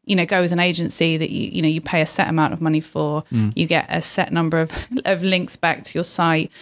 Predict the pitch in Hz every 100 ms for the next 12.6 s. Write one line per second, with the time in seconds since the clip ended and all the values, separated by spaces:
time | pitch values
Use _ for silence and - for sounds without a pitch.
0 | - - 175 - 180 170 170 165 - 170
1 | 160 160 165 - _ _ - 175 - 165
2 | 160 160 175 160 - - - 170 175 170
3 | 160 160 160 160 156 - 180 160 160 160
4 | 160 135 131 _ - 156 147 - 160 220
5 | 190 160 156 143 160 170 175 151 143 -
6 | 147 147 151 147 - - - _ - 185
7 | 175 165 151 139 147 151 156 147 - -
8 | 143 - 156 143 - _ _ _ _ -
9 | 160 120 117 117 165 160 - 151 147 165
10 | - - _ 160 160 160 - 160 156 151
11 | 151 - 175 - 160 156 151 156 139 -
12 | 156 147 151 156 151